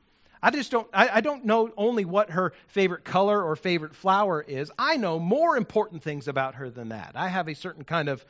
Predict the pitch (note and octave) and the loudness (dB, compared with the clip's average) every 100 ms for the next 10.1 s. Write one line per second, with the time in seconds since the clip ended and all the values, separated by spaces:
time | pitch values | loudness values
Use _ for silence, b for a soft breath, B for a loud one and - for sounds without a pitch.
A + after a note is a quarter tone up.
0 | B B _ - G#3+ F3+ D3 C#3+ E3+ E3 | B B _ 4 6 6 2 0 -2 -4
1 | C#3 D3+ D#3 C#3+ C3 - - C3 B2+ - | -8 -2 0 0 -4 -8 -10 -8 -8 -2
2 | G3+ D#3 A#2+ B - E3 G#3+ A#3 - F3 | 2 2 0 B -6 0 0 0 -4 -8
3 | - A#3 C4+ G#3+ D3 C#3 D3+ D#3+ - F#3+ | -2 0 2 0 0 0 0 -2 0 0
4 | F#3+ B3 B3+ G#3+ D#3 C#3 C4 C4+ D3 C3+ | 0 0 -2 -2 -6 -4 -4 -2 -4 -2
5 | D#3 - - B3 C#4 F#3+ D#3+ E3+ E3 E3 | -6 -6 0 6 6 4 0 -4 -4 0
6 | F#3 F3+ E3 D3 D3 D3+ - D3 D3 - | 0 0 -4 -4 -4 -6 -12 -12 -10 -4
7 | G#3+ E3 - B B - F3 C#3+ A#3 A#3+ | -4 -4 -14 B B -4 -2 -2 -4 -4
8 | C3 A2 - D3+ D3 - A#3+ B3 B3+ E3+ | -6 -14 -12 -10 -8 -2 0 2 0 -4
9 | E3 G#3+ G#3 G#3+ F#3+ F3+ F#3+ D3 A#2+ B2 | -2 -2 -2 -6 -6 -2 -2 -2 -6 -10